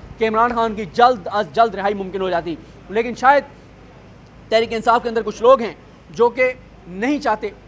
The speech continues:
कि इमरान खान रिहा हो, इनकी दुकानें बंद हो जाएंगी, जहाँ जहाँ इनके कोई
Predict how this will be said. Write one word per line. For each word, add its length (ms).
कि 80
इमरान 220
खान 160
रिहा 160
हो, 200
इनकी 200
दुकानें 360
बंद 180
हो 60
जाएंगी, 340
जहाँ 260
जहाँ 160
इनके 200
कोई 220